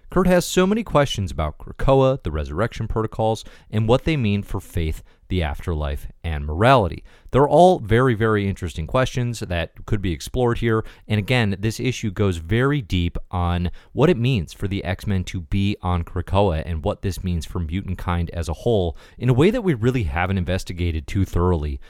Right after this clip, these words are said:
since House of X and Powers of Ten. Crucially, as Cyclops and Nightcrawler make their way to Crucible, they witness Exodus leading some campfire cult kids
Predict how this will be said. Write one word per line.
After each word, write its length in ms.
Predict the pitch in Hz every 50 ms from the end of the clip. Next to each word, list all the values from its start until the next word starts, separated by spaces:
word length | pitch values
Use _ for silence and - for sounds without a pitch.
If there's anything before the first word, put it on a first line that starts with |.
| - _ _
since 320 | - - - 104 101 -
House 260 | - - 90 82 - -
of 140 | 85 76
X 320 | 76 71 69 - - - - - - _ _ -
and 120 | - 87 82
Powers 380 | - - 76 73 69 65 -
of 60 | 73 71
Ten. 300 | - 104 104 90 76 - _ _ _ _ _ _ _ - _ _ _ _ _ _ _ _ _ _
Crucially, 420 | - - 269 262 - 226 220 202 190
as 120 | 165 -
Cyclops 400 | - 165 156 - 160 151 147 -
and 100 | 107 104
Nightcrawler 380 | 107 110 - - 113 110 110 101
make 180 | 95 95 95
their 140 | - 110 92
way 160 | 82 92 92
to 40 | 87
Crucible, 540 | - - - 135 131 - - 123 120 120 117
they 160 | 101 87 98
witness 380 | 92 92 98 92 87 90 - - -
Exodus 440 | - 127 - - - 123 123 - -
leading 260 | 98 98 90 90 90
some 200 | - - 87 82
campfire 520 | - - 90 92 - - - 90 82 78
cult 320 | 73 - - 147 - - -
kids 380 | - - 117 113 113 107 -